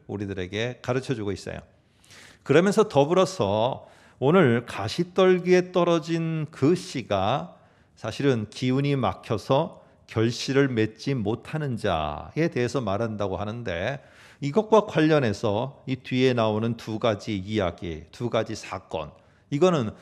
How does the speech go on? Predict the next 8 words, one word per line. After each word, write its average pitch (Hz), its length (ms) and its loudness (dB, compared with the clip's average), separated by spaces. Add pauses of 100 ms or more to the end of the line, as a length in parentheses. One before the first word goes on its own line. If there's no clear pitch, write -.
(120)
어떤 147 440 -2
관계가 117 520 -2
있고 156 480 -4 (260)
어떤 214 380 2
메시지를 190 460 2
우리들에게 120 540 2
주고자 117 500 0
하는지 101 720 0